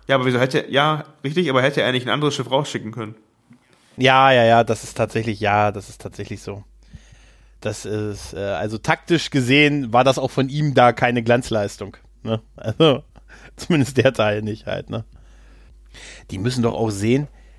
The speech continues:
Speaker 2: äh, sogar in der, in der, sogar in dem, also die haben ja, ähm, sogar in dem Gefangenenraum, wo die waren, gesagt, sie schießen nur mit ganz wenig Energie und die Torpedos sind auf minimalste Energie eingestellt.
Speaker 1: Mhm.
Speaker 2: Das haben die gehört,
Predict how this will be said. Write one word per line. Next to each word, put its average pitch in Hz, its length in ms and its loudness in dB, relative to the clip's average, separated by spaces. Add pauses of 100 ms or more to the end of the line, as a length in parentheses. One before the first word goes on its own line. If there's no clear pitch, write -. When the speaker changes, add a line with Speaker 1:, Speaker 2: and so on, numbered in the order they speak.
(120)
Speaker 2:
äh, 69 300 -8
sogar 117 340 2
in 160 180 0
der, 139 240 4
in 139 140 -2
der, 135 180 2
sogar 120 440 0
in 151 240 0
dem, 127 320 2
also 107 220 -6
die 113 100 2
haben 120 100 4
ja, 107 320 2
ähm, 107 480 -2 (260)
sogar 117 320 2
in 139 140 -2
dem 127 480 2
Gefangenenraum, 113 760 2
wo 117 60 -4
die 110 160 -4
waren, 110 240 0
gesagt, 110 420 2 (260)
sie - 140 -8
schießen 143 340 -2
nur 135 120 4
mit 123 120 0
ganz 131 280 0
wenig 123 260 0
Energie 120 540 2
und 127 180 0
die 113 100 -4
Torpedos 131 540 -2
sind 117 140 -4
auf 110 120 -2
minimalste 131 680 2
Energie 117 400 0
eingestellt. 113 520 -2
Speaker 1:
Mhm. 117 40 -6
Speaker 2:
Das - 100 -6
haben 127 160 4
die 120 100 -4
gehört, 117 540 4